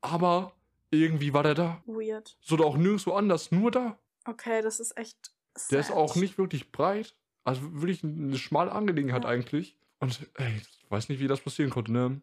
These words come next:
Speaker 1: Aber was halt irgendwie lucky
Speaker 2: Ja.
Speaker 1: ist, dadurch, dass es irgendwie nicht so doll ist, spüre ich davon irgendwie nicht viel. Also da,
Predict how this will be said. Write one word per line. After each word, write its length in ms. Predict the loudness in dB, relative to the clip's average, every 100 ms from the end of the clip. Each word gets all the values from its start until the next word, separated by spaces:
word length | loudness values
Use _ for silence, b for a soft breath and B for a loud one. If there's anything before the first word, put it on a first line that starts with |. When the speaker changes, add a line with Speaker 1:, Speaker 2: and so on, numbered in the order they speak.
| -2
Speaker 1:
Aber 120 | 2
was 300 | 2 -2 -2
halt 160 | -2 0
irgendwie 460 | -2 0 0 -2 0
lucky 200 | 2 4
Speaker 2:
Ja. 140 | 4
Speaker 1:
ist, 180 | 2 2 0
dadurch, 160 | 0
dass 160 | -4 -10
es 60 | -6
irgendwie 200 | -2 0
nicht 120 | -2
so 100 | -4 -8 -2
doll 260 | 2 2 2
ist, 480 | -2 -4 -8 -18 _ -18
spüre 260 | -4 -2
ich 60 | 0
davon 200 | -2 -2
irgendwie 180 | -2 -4
nicht 160 | -6
viel. 240 | -8 -2 -2
Also 140 | 0
da, 240 | 0 -2